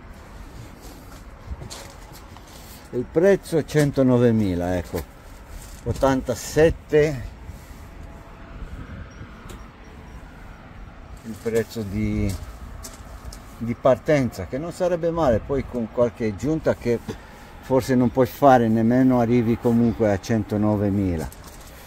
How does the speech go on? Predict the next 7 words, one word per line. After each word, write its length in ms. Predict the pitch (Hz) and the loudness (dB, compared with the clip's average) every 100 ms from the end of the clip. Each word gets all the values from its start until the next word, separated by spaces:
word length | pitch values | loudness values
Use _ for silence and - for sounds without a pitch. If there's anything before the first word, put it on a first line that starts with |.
| - - - - - - - - - - - - - - - - - - | -20 -18 -18 -18 -20 -20 -20 -20 -20 -18 -18 -20 -20 -20 -18 -16 -16 -2
Questo 260 | 151 143 104 | 0 0 0
sarebbe 500 | 117 113 127 107 107 | 4 6 8 6 4
aperto, 540 | 101 131 117 101 120 | 6 6 6 6 -2
questo 300 | - 123 - | -2 -2 4
è 120 | 123 117 | 6 6
un 440 | 113 117 110 107 | 6 6 4 2
centosettantanovemila, 1600 | - 139 127 120 107 - 113 - 107 104 95 95 101 117 127 170 | 2 2 4 0 0 2 2 4 4 4 4 2 4 4 4 0